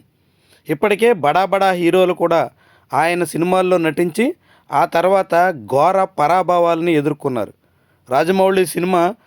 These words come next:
బంపర్ హిట్ అవుతుంటే ఆ నెక్స్ట్ సినిమాలన్నీ అట్టర్ ఫ్లాప్‌లు అవుతున్న తీరు చాలామందే చవిచూశారు. అందులో జూనియర్ ఎన్టీఆర్ నుంచి ప్రభాస్ వరకు, రామ్ చరణ్ నుంచి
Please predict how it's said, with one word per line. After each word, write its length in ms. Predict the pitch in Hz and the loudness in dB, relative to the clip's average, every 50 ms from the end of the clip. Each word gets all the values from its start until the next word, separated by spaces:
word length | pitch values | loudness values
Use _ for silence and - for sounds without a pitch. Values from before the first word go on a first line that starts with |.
| _ _ _ _ 113 104 104 | _ _ _ _ -10 -4 -2
బంపర్ 460 | 139 165 196 196 - 226 220 208 190 | -2 -2 -2 -4 -2 0 0 0 0
హిట్ 200 | 208 202 190 - 196 | -2 -2 0 0 0
అవుతుంటే 380 | 190 170 170 185 175 - 220 262 302 - _ _ _ _ _ _ _ _ - 147 165 | 2 2 0 -2 0 0 0 0 0 -2 _ _ _ _ _ _ _ _ -2 0 0
ఆ 60 | 190 190 185 | 0 0 -2
నెక్స్ట్ 260 | 196 185 - - 269 226 160 131 - _ _ _ _ _ - - | -2 -4 -4 -4 -2 -2 -2 -2 -6 _ _ _ _ _ -6 -4
సినిమాలన్నీ 680 | 196 202 208 202 202 202 196 190 185 196 202 196 175 190 226 - _ _ _ _ _ - 160 | -2 0 0 2 0 2 0 0 0 0 0 0 0 0 -2 -6 _ _ _ _ _ -4 -4
అట్టర్ 260 | 156 - - 226 185 - _ _ _ _ _ - | -2 -2 -2 -2 -2 -4 _ _ _ _ _ -4
ఫ్లాప్‌లు 340 | - 196 196 202 202 214 190 190 | 0 0 0 0 0 0 0 0
అవుతున్న 280 | 190 165 196 190 190 185 - _ - 196 | 0 0 0 0 0 -2 -4 _ -6 -2
తీరు 280 | 196 220 190 190 190 233 - _ _ _ _ _ _ - - | 0 2 4 4 2 2 -2 _ _ _ _ _ _ -4 -2
చాలామందే 560 | 175 165 190 208 214 214 208 208 202 196 208 196 - | 0 2 2 2 2 0 0 0 0 0 0 0 2
చవిచూశారు. 540 | 175 165 160 156 156 - - - 123 107 104 - _ _ _ _ _ - 135 151 | 0 0 0 0 -2 -4 -4 -4 -6 -6 -8 -12 _ _ _ _ _ -4 -4 -2
అందులో 240 | 175 190 196 190 175 139 131 | 0 2 0 0 0 0 2
జూనియర్ 480 | 165 175 190 190 190 196 196 185 185 | 2 2 4 4 2 2 2 2 0
ఎన్టీఆర్ 420 | 185 165 185 185 185 185 180 180 185 | -2 -2 0 0 2 2 0 0 -2
నుంచి 220 | 190 160 - 220 196 151 - | -4 -2 -2 -2 -2 0 -2
ప్రభాస్ 360 | 156 151 156 180 180 180 - - 175 175 | -2 0 0 0 0 0 0 -2 0 0
వరకు, 320 | 175 147 - 139 120 - _ _ _ _ _ - - 139 | 0 -2 -2 -4 -4 -4 _ _ _ _ _ -6 -2 0
రామ్ 240 | 143 156 180 185 - - | 0 0 0 0 -2 -2
చరణ్ 340 | 185 180 185 180 180 180 180 | 0 0 0 0 0 0 -2
నుంచి 280 | 185 156 - 240 233 | -2 -2 -2 0 0